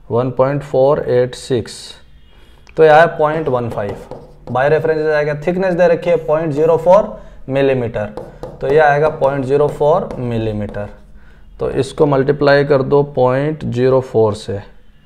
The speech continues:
पॉइंट ज़ीरो फ़ोर से मल्टीप्लाई किया तो आया पॉइंट ज़ीरो ज़ीरो सिक्स,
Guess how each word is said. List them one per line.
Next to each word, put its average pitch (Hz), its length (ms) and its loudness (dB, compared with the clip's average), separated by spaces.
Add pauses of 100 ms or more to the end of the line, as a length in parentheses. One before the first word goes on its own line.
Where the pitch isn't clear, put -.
(440)
पॉइंट 120 240 -4
ज़ीरो 127 220 -2
फ़ोर 123 260 2
से 131 140 -4
मल्टीप्लाई 127 440 0
किया 139 160 0
तो 147 120 0
आया 127 240 2
पॉइंट 135 420 -4
ज़ीरो 131 300 -2
ज़ीरो 127 340 -2 (400)
सिक्स, - 520 -4